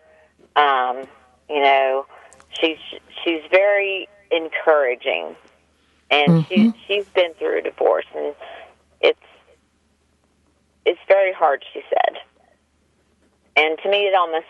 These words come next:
Speaker 1: feels like a death, because when you've been with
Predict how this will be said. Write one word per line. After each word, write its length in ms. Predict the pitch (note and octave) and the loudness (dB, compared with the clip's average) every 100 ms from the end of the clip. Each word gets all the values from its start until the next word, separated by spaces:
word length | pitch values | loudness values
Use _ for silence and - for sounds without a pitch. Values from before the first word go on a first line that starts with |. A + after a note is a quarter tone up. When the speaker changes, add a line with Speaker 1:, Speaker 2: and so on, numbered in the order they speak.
| - | -2
Speaker 1:
feels 180 | C#3+ D3 | 0 2
like 160 | C#3+ C3+ | 0 0
a 80 | C#3 | -2
death, 380 | - - - _ - _ _ _ _ _ _ _ _ _ _ _ _ _ _ _ _ _ | 0 0 -2 _ -20 _ _ _ _ _ _ _ _ _ _ _ _ _ _ _ _ _
because 340 | - - C#3 C#3 | -6 0 2 0
when 120 | D3+ D3+ | -4 -2
you've 120 | D3+ | -2
been 180 | F3+ | -2
with 100 | E3+ | -2